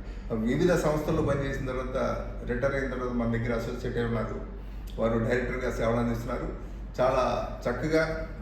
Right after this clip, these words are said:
అతి తక్కువ ఖర్చులో సర్జరీ సేవలు చేయాలంటే డెఫినెట్గా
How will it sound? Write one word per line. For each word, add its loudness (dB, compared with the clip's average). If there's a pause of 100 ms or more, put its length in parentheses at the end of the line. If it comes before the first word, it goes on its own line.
అతి 0 (260)
తక్కువ 2 (160)
ఖర్చులో 2 (420)
సర్జరీ 2
సేవలు 2
చేయాలంటే 2
డెఫినెట్గా -2